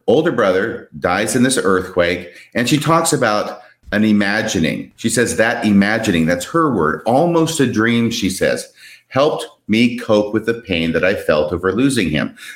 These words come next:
This imagining of his knocking at the door and wanting to, and being there. And then she says about forty years later, so forty years has passed, it's around Easter time, she's thinking about the resurrection of Jesus Christ. She starts thinking about her brother, and I'm going right from her words right now.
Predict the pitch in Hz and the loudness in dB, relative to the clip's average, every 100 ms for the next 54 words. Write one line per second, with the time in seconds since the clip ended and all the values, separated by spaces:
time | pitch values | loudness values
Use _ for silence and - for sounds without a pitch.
0 | - 101 104 104 98 107 104 92 80 76 | -4 -2 0 2 2 0 0 0 2 0
1 | - 87 82 87 85 - 80 78 65 80 | -2 -2 0 0 -2 -2 -4 -4 -6 -2
2 | 78 71 58 62 80 82 82 80 - - | 0 0 -2 -4 -2 0 0 -2 -4 -2
3 | 82 73 90 82 71 50 - - - - | -2 2 2 2 0 -4 -8 -20 -20 -20
4 | - - 104 123 147 151 123 104 92 87 | -20 -6 0 0 0 -2 -2 0 0 0
5 | - 156 202 202 190 185 151 156 92 73 | 2 2 4 4 2 2 2 2 0 -2
6 | - 92 - 175 226 214 151 165 185 185 | 0 -2 0 2 4 4 4 2 2 -2
7 | 117 - 78 73 80 85 92 104 156 156 | -4 -4 -6 -4 -6 -6 -2 0 0 -2
8 | 139 107 - 78 64 - - - - _ | -4 -6 -6 -6 -4 -6 -10 -20 -20 _
9 | - 110 107 - 160 156 147 120 101 101 | -2 -2 0 0 0 2 2 2 0 2
10 | 104 120 120 110 110 107 95 98 98 113 | 2 0 0 0 0 -2 0 0 0 -2
11 | - 80 62 - - _ _ _ - 110 | -2 -4 -4 -6 -12 _ _ _ -4 -2
12 | - 131 127 - 139 139 139 127 107 113 | 0 0 0 -2 -2 2 2 4 2 0
13 | 143 123 87 76 82 90 90 104 92 95 | -2 0 0 0 -2 -2 0 2 2 2
14 | 90 90 80 80 76 73 71 71 - 64 | 0 -2 -2 -2 0 -2 -2 -4 -4 -6